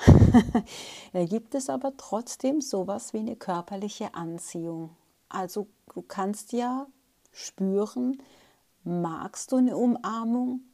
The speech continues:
oder magst du keine Umarmung? Wenn dein Körper eigentlich schon nicht mal mehr eine Umarmung möchte,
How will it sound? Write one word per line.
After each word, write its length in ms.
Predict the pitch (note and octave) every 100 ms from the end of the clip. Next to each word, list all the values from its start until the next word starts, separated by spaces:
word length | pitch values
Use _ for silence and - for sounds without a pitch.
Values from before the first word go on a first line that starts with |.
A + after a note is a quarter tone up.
| -
oder 260 | F#3+ G3
magst 400 | F3+ F3 F3+ -
du 60 | F3+
keine 580 | - - - E3+ E3+ F3+
Umarmung? 720 | F3+ F3+ D3+ D3 E3+ E3 F3 _ _ _ _ _ _ _ _ _ _ _ - - _ -
Wenn 440 | F#3+ G3+ G3+ - -
dein 260 | B3+ G3 G3
Körper 680 | - G3+ G3 B3 C4 B3+ -
eigentlich 640 | E3 F3 G#3+ G#3+ A3 G#3+
schon 440 | - G#3+ G#3 G3+ G3+
nicht 260 | A#3 -
mal 240 | A#3 A#3+ A3+
mehr 240 | G#3 F#3+
eine 200 | F#3+ F#3+
Umarmung 760 | F#3+ G3+ E3 F3 F3+ F#3 F3+ F3+
möchte, 680 | E3+ D#3+ - - - E3